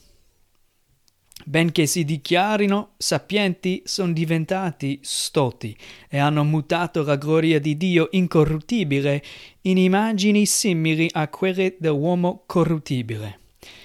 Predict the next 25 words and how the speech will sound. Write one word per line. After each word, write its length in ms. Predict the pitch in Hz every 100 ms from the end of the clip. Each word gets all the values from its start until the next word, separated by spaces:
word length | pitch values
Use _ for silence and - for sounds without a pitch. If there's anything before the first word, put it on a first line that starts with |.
| - - - - - -
Ciò 180 | - 208
che 140 | 202 175
Paolo 400 | 170 190 185 160
l'Apostolo 600 | 151 - 180 - 139 135
sta 160 | -
dicendo 500 | 143 151 135 190 170
qui 420 | 147 - 135 127 139 - -
ai 120 | 147
credenti 500 | 131 151 160 160 147
di 260 | 135 147 _
Roma 500 | 151 160 151 139 147 -
tanti 380 | 160 170 160 156
anni 200 | 139 135
fa 460 | - 143 127 147 - - - -
è 140 | 160
che 280 | 151 160 -
tutti 540 | - 262 247 - - 226
noi, 460 | 202 143 139 156 - _ _ _ _ _ _ -
tutti, 500 | 247 254 - 240 233
ogni, 380 | 208 247 247 226
ogni 300 | 214 240 233 -
umano 580 | 196 185 208 170 170
in 140 | 170 160
questa 340 | 190 175 190
terra 460 | 175 143 123 123